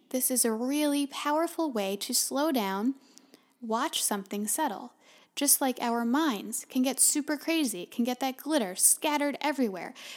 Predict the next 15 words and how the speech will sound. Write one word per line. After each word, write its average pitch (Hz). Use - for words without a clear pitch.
and 233
just 240
moving 294
around 285
everywhere 233
and 226
swirling. 262
And 233
once 285
we 262
stop, -
become 226
still, 220
and 202
breathe, 247